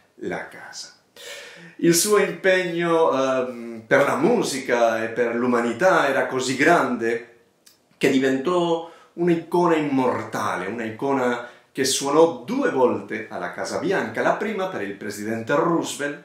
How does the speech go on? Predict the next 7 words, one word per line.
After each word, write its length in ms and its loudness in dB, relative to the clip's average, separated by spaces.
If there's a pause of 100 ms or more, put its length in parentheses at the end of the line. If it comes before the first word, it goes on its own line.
(160)
e 80 -8
la 100 2
seconda 760 -2 (320)
per 140 2
il 120 -2
presidente 640 -4
Kennedy, 520 -2